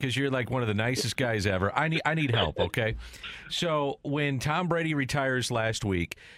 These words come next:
I'm flipping through the T V, and they're always showing, you know, him holding the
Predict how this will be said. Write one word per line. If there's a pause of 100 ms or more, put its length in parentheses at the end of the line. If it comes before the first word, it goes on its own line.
(160)
I'm
flipping
through
the
T
V,
and
they're
always
showing,
you
know,
him
holding
the